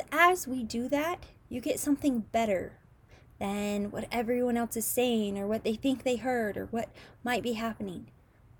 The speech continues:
You will get personal revelation from the Lord. Personal revelation from the Lord. Now, I want us to think about that, 'cause this is what has always surprised me, and I probably shared this before, but it really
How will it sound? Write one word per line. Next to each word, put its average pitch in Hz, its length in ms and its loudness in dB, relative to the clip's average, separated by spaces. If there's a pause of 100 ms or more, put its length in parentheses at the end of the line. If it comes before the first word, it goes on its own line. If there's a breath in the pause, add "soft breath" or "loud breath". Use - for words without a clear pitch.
You 233 220 0
will 311 120 2
get 254 260 2
personal 247 600 -2
revelation 202 800 0
from 190 300 -6
the 202 180 -8
Lord. - 360 -10 (1300)
Personal 220 400 0
revelation 196 540 -2
from 196 220 -8
the 202 100 -6
Lord. - 360 -8 (460 loud breath)
Now, 247 160 4
I 247 80 2
want 277 220 6
us 294 160 0
to 254 100 -2
think 226 220 0
about 190 180 -2
that, - 180 -6
'cause 226 200 -4
this 294 180 0
is 320 140 -2
what 277 160 6
has 247 180 0
always 220 220 4
surprised 190 360 -2
me, 190 120 -6
and 185 80 -6
I 185 40 -8
probably 269 360 -4
shared 269 240 2
this 226 120 -2
before, 196 360 -2
but 208 120 -4
it 226 140 -4
really 320 400 0